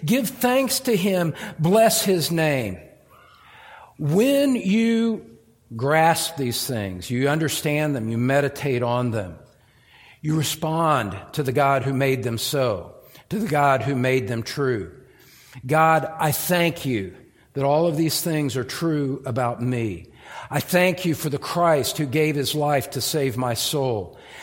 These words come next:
I thank you for His resurrection, for His ascension. I thank you, God, that I have a brother in heaven who is interceding for me effectively before your majesty.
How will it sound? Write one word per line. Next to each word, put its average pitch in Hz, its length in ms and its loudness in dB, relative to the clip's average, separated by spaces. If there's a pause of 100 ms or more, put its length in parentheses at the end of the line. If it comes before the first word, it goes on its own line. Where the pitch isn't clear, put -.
(100)
I 131 80 -6
thank 180 380 0
you 156 80 0
for 165 160 -2
His 139 160 0
resurrection, 156 800 0
for 160 200 -2
His 131 120 0
ascension. 147 760 -2 (1300)
I 147 80 -4
thank 190 380 2
you, 185 80 -2
God, 160 340 2
that 160 80 -2
I 170 120 2
have 185 120 4
a 160 80 2
brother 185 540 2
in 160 120 0
heaven 156 520 2 (260)
who 175 120 0
is 151 140 0
interceding 196 880 2
for 175 280 0
me 175 400 4
effectively 139 1080 0 (1500)
before 143 300 -4
your 131 140 0
majesty. 120 920 -2